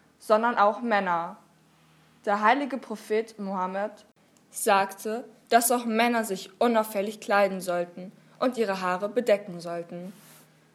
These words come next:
Daraus lässt sich schließen, dass Männer ebenso wie Frauen sich an ein Kleidungsgebot halten sollten. Hierzu zählt zum Beispiel,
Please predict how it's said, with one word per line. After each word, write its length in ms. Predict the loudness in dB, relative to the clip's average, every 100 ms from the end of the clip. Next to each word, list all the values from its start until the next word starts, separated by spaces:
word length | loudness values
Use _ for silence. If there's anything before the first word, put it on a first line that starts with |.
| _ 4
Daraus 520 | 6 6 4 2 2
lässt 280 | 0 0 -6
sich 220 | -4 -6
schließen, 540 | -4 -4 -4 -6 -8 -12 -20 -2
dass 220 | 0 2
Männer 460 | 0 0 0 -2 -6 -20 _ 4
ebenso 440 | 4 4 0 -2
wie 80 | -2
Frauen 600 | -6 -4 0 2 0 -4 -16 _ _ _
sich 340 | -4 -4 -4 -2
an 140 | 0 0
ein 140 | -2
Kleidungsgebot 1080 | -4 2 2 2 -4 -4 -4 -4 -6 -4 0
halten 420 | 2 2 -6 -6
sollten. 600 | -2 -4 -6 -14 -14 -18 -20 _ _ _ _ _ _ _
Hierzu 400 | 2 2 4 -2
zählt 380 | -4 0 2 0
zum 200 | -2 -2
Beispiel, 540 | 2 2 0 -4 -4